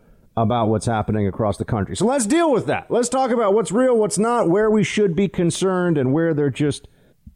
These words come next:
panicking for its own sake, and also all the lies that are out there, all the things that we're being told that are just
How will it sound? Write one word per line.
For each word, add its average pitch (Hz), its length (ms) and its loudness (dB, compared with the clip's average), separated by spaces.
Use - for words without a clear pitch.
panicking 151 600 0
for 127 220 0
its 113 160 -4
own 151 260 0
sake, 135 480 0
and 120 140 0
also 131 300 0
all 165 420 2
the 120 100 0
lies 95 1300 0
that 85 200 -2
are 78 160 -6
out 73 300 -8
there, 76 260 -6
all 120 200 0
the 107 140 -4
things 104 240 -2
that 92 80 -4
we're 101 140 0
being 92 260 0
told 92 400 0
that 85 140 -2
are 82 180 -4
just 90 380 -2